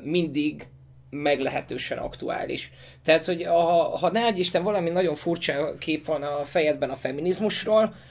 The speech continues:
akkor, ö, akkor ez,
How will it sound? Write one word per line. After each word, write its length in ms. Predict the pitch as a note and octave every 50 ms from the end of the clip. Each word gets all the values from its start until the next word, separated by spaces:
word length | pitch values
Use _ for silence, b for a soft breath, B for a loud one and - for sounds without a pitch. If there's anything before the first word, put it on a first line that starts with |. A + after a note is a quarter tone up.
| B B
akkor, 500 | B - - - - - E3 D3+ D3+ D3+
ö, 360 | D#3 D3+ D3 D3 D3 D3 D3 C#3 - -
akkor 500 | - D3 D3 - - E3 D3 - - - - - - - - - - - -
ez, 280 | D3+ D3+ D3 D3 D#3+